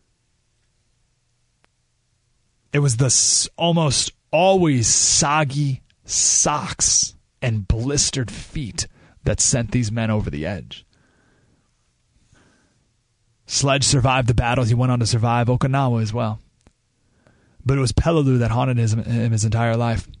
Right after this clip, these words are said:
And it also gave him a profound appreciation for everything. He said, "I can't comprehend people who griped that America wasn't perfect or their coffee wasn't hot enough. We just wish that people back home could understand how lucky they were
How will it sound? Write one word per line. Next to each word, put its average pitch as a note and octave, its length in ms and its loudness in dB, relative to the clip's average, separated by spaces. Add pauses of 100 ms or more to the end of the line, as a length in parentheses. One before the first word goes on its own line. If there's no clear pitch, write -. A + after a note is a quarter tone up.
(880)
And C#3+ 120 2
it D3+ 40 4
also D#3+ 220 2
gave D3+ 220 0
him C#3+ 100 0
a C3 40 0
profound D#3+ 380 2
appreciation D3+ 600 0
for C3+ 160 0
everything. D3+ 300 0
He C#3 80 0
said, E3+ 180 0
"I D#3+ 80 -2
can't A3+ 380 -4
comprehend F#3+ 640 0
people A3 260 2
who F#3+ 100 2
griped D#3+ 680 0 (1200)
that G#3+ 100 0
America A#3 400 2
wasn't F3+ 340 2
perfect - 540 2
or F3 80 2
their F3+ 140 2
coffee B3 380 2
wasn't E3 280 2
hot C4 300 0
enough. B2 420 -8 (1040)
We A3 140 0
just A#3+ 180 0
wish B3 220 2
that G#3+ 180 -2
people F#3+ 240 0
back F3 240 0
home A#3 220 0
could F#3 180 2
understand F#3 460 2
how D#3 80 4
lucky F#3 400 2
they E3 100 2
were D3+ 300 0